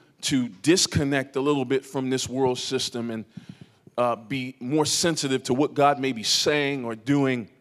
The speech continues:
in our life. We're already getting messages of things that God is doing and miracles that he has already begun to work in people's lives. And, um, we believe that he's not finished yet. And we believe that we're doing something now,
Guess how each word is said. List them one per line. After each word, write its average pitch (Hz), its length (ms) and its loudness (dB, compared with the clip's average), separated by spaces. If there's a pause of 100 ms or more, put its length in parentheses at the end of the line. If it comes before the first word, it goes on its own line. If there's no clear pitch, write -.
(760)
in 143 180 4
our 131 140 4
life. 135 320 2
We're 120 100 4
already 123 560 2 (320)
getting 123 340 0
messages 120 520 -2
of 101 100 -10
things 139 300 -2
that 113 140 -6
God 127 220 2
is 117 140 -6
doing 127 380 -2
and 110 100 -4
miracles 127 460 0
that 113 160 -6
he 120 260 -2 (300)
has 131 180 0
already 139 300 6
begun 135 320 -2
to 127 80 -2
work 143 240 0
in 117 100 -6
people's 123 400 -4
lives. 127 480 2
And, 113 220 -10 (440)
um, 110 220 -4 (140)
we 135 120 0
believe 139 340 2
that 135 120 0
he's 143 240 -10
not 139 240 0
finished 127 480 -4
yet. 123 500 -2
And 101 120 -14
we 113 80 -6
believe 131 300 0
that 127 120 2
we're 123 140 -2
doing 147 340 2
something 123 480 -8
now, 123 320 0